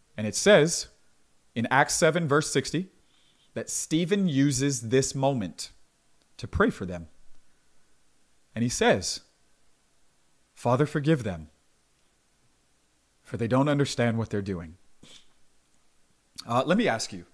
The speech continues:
uh, in this wild year that we've all,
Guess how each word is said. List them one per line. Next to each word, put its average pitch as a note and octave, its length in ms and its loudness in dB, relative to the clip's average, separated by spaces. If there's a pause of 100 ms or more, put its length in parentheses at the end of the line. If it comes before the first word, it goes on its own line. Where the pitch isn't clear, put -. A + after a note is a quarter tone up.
(680)
uh, A2 160 4
in F3 180 4
this F3 360 4 (720)
wild D#3 640 6 (120)
year C#3 500 4
that B2 180 2
we've B2+ 220 2
all, C3 480 4